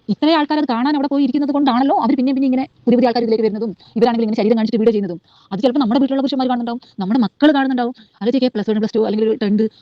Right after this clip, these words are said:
ആ ഒരു, ഏ, ടീനേജ് ഒക്കെ ആയിട്ടുള്ള ആൺകുട്ടികളൊക്കെ കാണുമ്പോൾ ഇതാ ശരിയെന്നല്ലേ വിചാരിക്കുക? അവരൊക്കെ ആയിരിക്കും ഇതെല്ലാം കുത്തിയിരുന്ന് കാണുന്നത്. പോട്ടെ, കുറച്ച് ഏജ് ഓവറായ ആൾക്കാർ കാണില്ലേ, എല്ലാവരും കാണുന്നില്ലേ? ഒരു, ഇവർക്കൊന്നും ഫാമിലി ഇല്ലേ? ആ ഫെ-, അവർക്ക്, ഇവർക്ക് മക്കളുണ്ട്, ആ മക്കൾ നാളെ സമൂഹത്തിൽ എങ്ങനെ ഇത് പുറത്തിറങ്ങി നടക്കും? എല്ലാവരും എന്ത് കണ്ണോടെ ആയിരിക്കും കുട്ടികളെ കാണുന്നത്?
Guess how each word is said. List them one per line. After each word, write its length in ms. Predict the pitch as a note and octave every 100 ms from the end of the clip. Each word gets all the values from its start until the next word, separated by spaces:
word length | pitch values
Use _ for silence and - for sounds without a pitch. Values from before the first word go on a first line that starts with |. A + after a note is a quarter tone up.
| -
ആ 100 | A3+
ഒരു, 140 | A#3+ - G#3+
ഏ, 80 |
ടീനേജ് 260 | G#3+ A3 A#3+
ഒക്കെ 100 | B3
ആയിട്ടുള്ള 220 | A3 A3+
ആൺകുട്ടികളൊക്കെ 380 | G#3 A3 A#3+ A3
കാണുമ്പോൾ 180 | G#3+ G#3+
ഇതാ 140 | G3+
ശരിയെന്നല്ലേ 320 | A3+ B3 B3
വിചാരിക്കുക? 320 | A#3 B3+ B3+ F#3 F3 _ -
അവരൊക്കെ 260 | F3+ B3 C#4+
ആയിരിക്കും 220 | C4+ C4+
ഇതെല്ലാം 180 | B3+ C4
കുത്തിയിരുന്ന് 300 | C4 C4+ A3
കാണുന്നത്. 280 | B3 C#4 F#3+ E3+ _ _ -
പോട്ടെ, 160 | D4 A3
കുറച്ച് 180 | G#3+ B3
ഏജ് 140 | B3+
ഓവറായ 180 | C4+ A#3+
ആൾക്കാർ 180 | A3 B3+
കാണില്ലേ, 260 | B3+ B3+ G3
എല്ലാവരും 240 | A#3+ F4+
കാണുന്നില്ലേ? 340 | E4+ E4+ A#3 F3+ - - -
ഒരു, 120 | F#4+ D4 G#3+ _ _ -
ഇവർക്കൊന്നും 300 | A#3 G4 F#4 A3+
ഫാമിലി 260 | B3 E4
ഇല്ലേ? 180 | B3+ - - _ _ _ _ _ -
ആ 40 |
ഫെ-, 140 | G#3+ -
അവർക്ക്, 220 | C#4 C#4+
ഇവർക്ക് 160 | D4 F4
മക്കളുണ്ട്, 320 | C#4 B3+ A3+
ആ 40 | G#3+
മക്കൾ 200 | G3 G#3
നാളെ 160 | F#3
സമൂഹത്തിൽ 260 | G3 F#3 G3
എങ്ങനെ 160 | F#3 G#3
ഇത് 60 | - -
പുറത്തിറങ്ങി 360 | G#3 - B3+ F#3
നടക്കും? 300 | F3+ A3 A3 _
എല്ലാവരും 200 | G#3 C4 A3+
എന്ത് 100 | -
കണ്ണോടെ 200 | F#3 A3+
ആയിരിക്കും 260 | G3 G#3 -
കുട്ടികളെ 220 | G3+ A#3
കാണുന്നത്? 340 | A#3+ A#3 A3